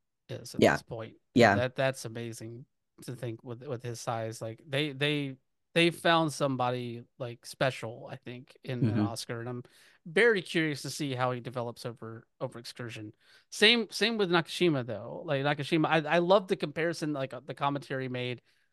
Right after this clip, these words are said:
Speaker 1: where, like, like, they compared him to, like, a young Shinya Hashimoto
Speaker 2: Mm.
Speaker 1: in a way, 'cause, like, you can see it. It's not fully there yet, but you can see, like, that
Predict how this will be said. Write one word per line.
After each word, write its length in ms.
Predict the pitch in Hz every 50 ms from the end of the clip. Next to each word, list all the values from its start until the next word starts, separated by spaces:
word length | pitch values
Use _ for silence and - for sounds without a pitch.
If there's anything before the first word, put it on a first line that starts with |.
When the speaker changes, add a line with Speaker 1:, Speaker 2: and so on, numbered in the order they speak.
| _ _ _ -
Speaker 1:
where, 180 | 147 139 131
like, 200 | 127 127 131 123 -
like, 220 | 151 135 123 123 - _ _ _ _ _ _ -
they 100 | 143 131
compared 420 | - 143 123 - 165 160 160 147
him 120 | 151 143 127
to, 60 | 135
like, 140 | 131 127 127
a 60 | 123
young 320 | 117 120 131 131 135 131 127
Shinya 340 | 123 - - 143 131 135 127
Hashimoto 680 | 131 127 123 - 120 113 120 131 143 160 170 175 196 - _ _ _ _ _ -
Speaker 2:
Mm. 300 | 123 117 113 101 98 92 - -
Speaker 1:
in 100 | 160 160
a 60 | 160
way, 320 | 156 170 175 180 185 196 233 339 -
'cause, 140 | 170 156 147
like, 160 | 151 147 - _ _ _ _
you 140 | - 175 214 -
can 180 | 240 214 185 156
see 400 | - - - - 240 247 180 135
it. 200 | 113 107 - _ _ _ -
It's 140 | 170 - -
not 200 | 233 240 180 - - _ -
fully 360 | 269 285 277 262 240 214 180
there 260 | 147 156 180 180 165 151
yet, 460 | 139 127 143 151 135 113 90 78 - _ _ _ _ _ _ _ _ _ _ -
but 500 | 156 139 160 147 143 135 131 131 127 - _ _ _ _ _ _ _ _ _ -
you 160 | 156 165 190
can 180 | - 185 165 151
see, 840 | - - - - - - - 220 233 220 190 160 135 127 123 123 120
like, 220 | 120 117 120 117 - _ -
that 260 | 143 135 131 127